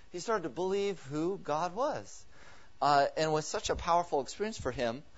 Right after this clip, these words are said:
that the next year, one of his friends, this is this weird experience, one of his friends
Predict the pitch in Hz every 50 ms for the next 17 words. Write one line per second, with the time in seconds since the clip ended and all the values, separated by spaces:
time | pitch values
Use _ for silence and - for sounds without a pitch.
0 | - - - - - - - 165 160 - 165 151 147 147 170 185 - - - -
1 | 147 156 175 185 190 180 156 135 131 143 151 - - - - - - - - -
2 | - - - - - 107 110 156 170 202 208 190 - - 170 202 185 - - -
3 | - - 196 202 180 156 127 143 143 120 147 127 - 131 147 170 170 170 160 -
4 | - 175 156 131 - 117 120 151 175 180 160 - - 160 226 262 254 - - -
5 | - 143 139 123 113 113 120 151 185 185 - -